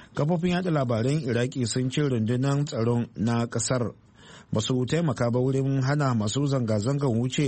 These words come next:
yankin nan da aka keɓe na Green Zone, inda ofishin jakadancin Amurkan yake. Ma'aikatan harkokin wajen Amurka ta fitar da wata sanarwa tana mai cewa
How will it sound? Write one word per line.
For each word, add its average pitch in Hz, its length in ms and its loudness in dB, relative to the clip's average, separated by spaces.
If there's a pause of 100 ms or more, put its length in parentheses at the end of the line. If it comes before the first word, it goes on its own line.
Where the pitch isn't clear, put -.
yankin 131 360 0
nan 127 140 2
da - 100 -2
aka 120 140 -2
keɓe 127 440 -2
na 120 240 2
Green 113 260 0
Zone, 107 360 0 (360)
inda 120 240 0
ofishin 117 400 -2
jakadancin 117 560 0
Amurkan 107 480 -2
yake. 101 400 -4 (760)
Ma'aikatan 107 480 -2
harkokin 113 480 -2
wajen 110 240 -2
Amurka 110 540 -2
ta 110 120 -2
fitar 107 240 -4
da 117 220 -2
wata 113 300 -2
sanarwa 117 500 -2
tana 123 240 -2
mai 104 160 -2
cewa 101 460 -2